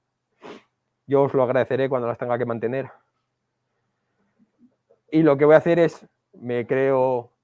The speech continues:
el, eh, este objeto que he llamado yo Client api, que tiene un, un método register al que le paso el app. Entonces, todas mis apis serán iguales.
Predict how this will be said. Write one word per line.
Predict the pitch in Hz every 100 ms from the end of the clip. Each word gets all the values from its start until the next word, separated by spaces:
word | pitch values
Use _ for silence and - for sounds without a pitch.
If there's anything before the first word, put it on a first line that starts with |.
| _
el, | 120 117 117 110 107 -
eh, | 131 107 -
este | 110 -
objeto | 123 135 123
que | 127 120
he | 117
llamado | 123 120 117 117
yo | 120
Client | 117 113 131
api, | 156 156 160 143
que | 120
tiene | 113 117 120 - -
un, | 123 120 113 110 107 101 98 _
un | 123
método | 120 120 117
register | 107 - 151 - 143 - _ _
al | 107 113
que | -
le | 127
paso | 110 113 117
el | 101
app. | 92 _ _ _ _ _ _ _ _
Entonces, | 110 110 127 147 135 135 - _ _ _ _ _ _
todas | 131 123
mis | 143 131
apis | 147 156 156
serán | 131 123
iguales. | 120 165 104 -